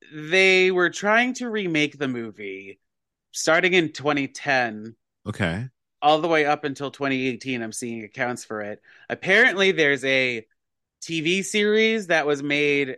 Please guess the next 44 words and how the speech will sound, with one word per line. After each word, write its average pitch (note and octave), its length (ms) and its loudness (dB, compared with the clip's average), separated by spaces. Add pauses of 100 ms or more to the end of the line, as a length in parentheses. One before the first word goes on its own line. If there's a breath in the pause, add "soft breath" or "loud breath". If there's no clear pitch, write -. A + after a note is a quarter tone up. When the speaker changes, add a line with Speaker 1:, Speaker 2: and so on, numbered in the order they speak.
(120)
Speaker 1:
and C3+ 380 -4
came D3 260 -2
out C3 220 0
last B2 440 -4
year, G3+ 180 2
but C#3+ 140 -2
I'm A2+ 140 -4
not C#3+ 260 -2
seeing C3+ 440 -6
anything C3+ 420 -4
about A2+ 340 -6
it. G#3 300 -2 (200)
Speaker 2:
That G#2 160 -8
sounds F#2 340 -6
like F2+ 100 -4
a E2+ 100 -4
flop. - 500 -4 (920 soft breath)
Speaker 1:
Right. C3+ 340 2 (640)
But F3 180 6
I F3 120 6
was F#3 160 2
just E3+ 160 -8
like, F3+ 360 2 (200)
I, E3+ 220 0
I F#3 200 4
mean, F#3 340 2 (100)
I E3 100 2
wouldn't G#3 320 0
be G3+ 140 -6
surprised D#3 720 2 (340)
if E3 200 -2
there D#3 160 0
is D3+ 600 -2
another D3 420 0
stage C3+ 340 -10
version A#2+ 440 -8
of A#2+ 260 -8
this B2 200 -4
besides A#2+ 360 -8
the B2 140 -10
opera A#2 320 -6
you G#2+ 100 -14
just G#2+ 180 -16
mentioned. A2 560 -14